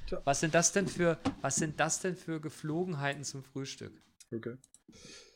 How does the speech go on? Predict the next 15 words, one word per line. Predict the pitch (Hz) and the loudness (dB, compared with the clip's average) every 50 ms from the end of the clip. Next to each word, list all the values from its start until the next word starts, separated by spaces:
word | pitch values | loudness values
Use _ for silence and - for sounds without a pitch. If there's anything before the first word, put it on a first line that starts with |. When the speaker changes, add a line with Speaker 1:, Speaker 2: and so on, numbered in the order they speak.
| - - - - - - - - - - - _ _ _ _ _ - - - - - | -20 -20 -20 -14 -12 -10 -10 -10 -12 -14 -18 _ _ _ _ _ -12 -12 -12 -6 2
Speaker 1:
Gut, | - 233 226 - - _ - | 4 4 4 2 -2 _ -12
gehen | - 175 143 135 | -10 -4 2 4
wir | 165 196 | 6 6
mal | 208 185 151 139 | 6 6 4 4
weg | 147 175 175 | 2 0 2
vom | - 190 185 151 | 4 4 4 4
Frühstück. | 156 - 220 220 - 147 139 - - - - - - - - - - - - | 2 0 0 2 2 2 2 2 0 -6 -16 -16 -16 -16 -16 -16 -18 -10 -4
Ähm, | - 131 127 127 | 0 2 4 4
Speaker 2:
Zum | 131 131 175 175 | 6 6 6 6
Mittagessen, | 214 - 233 220 196 160 135 127 - 110 110 | 6 8 8 8 8 6 4 2 0 0 -2
liebstes | 160 208 - - 220 170 | -2 -2 -2 -2 -4 -2
Mittagessen. | 208 208 - 190 160 139 113 120 120 - - 113 - - - - - - - - | 0 0 2 2 2 0 0 -2 -4 -4 -4 -6 -12 -16 -18 -20 -20 -20 -16 -12
Speaker 1:
<laughs> | - - - 135 - | -8 -4 -4 -4 0
Genau, | - 147 107 135 135 120 123 120 113 110 107 117 123 - - - - - - - - - | 0 0 0 2 0 0 0 0 0 0 -2 -4 -6 -10 -14 -18 -20 -20 -20 -16 -8 -4
ungefähr. | 120 123 120 123 117 - - 120 107 101 | -2 0 0 0 -2 0 0 0 0 -2